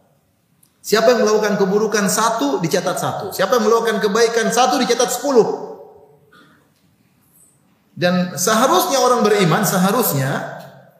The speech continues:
kebaikannya lebih unggul daripada keburukannya, karena dosa satu dihitung apa? Satu. Kebaikan satu dihitung apa? Sepuluh. Jadi kalau untuk menyamai di dalam timbangan, dia melakukan satu kebaikan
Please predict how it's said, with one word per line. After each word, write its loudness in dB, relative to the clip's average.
kebaikannya 2
lebih 0
unggul 2
daripada 2
keburukannya, -4
karena 0
dosa 4
satu -2
dihitung 0
apa? -4
Satu. -4
Kebaikan 0
satu -2
dihitung 0
apa? 0
Sepuluh. -10
Jadi 0
kalau 4
untuk -4
menyamai 4
di 0
dalam 4
timbangan, 0
dia 2
melakukan 0
satu -2
kebaikan 2